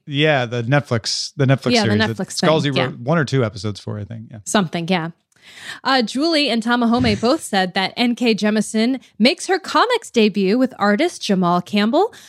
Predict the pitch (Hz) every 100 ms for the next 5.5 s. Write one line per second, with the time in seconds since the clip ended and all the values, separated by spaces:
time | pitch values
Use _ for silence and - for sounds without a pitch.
0 | - 214 208 - 226 240 - 170 - 190
1 | - - - 170 185 185 240 - - 202
2 | 233 208 202 226 208 175 - 170 170 160
3 | 170 196 208 - 196 180 170 175 185 -
4 | 165 175 180 - 160 160 170 95 - 190
5 | - 139 180 90 -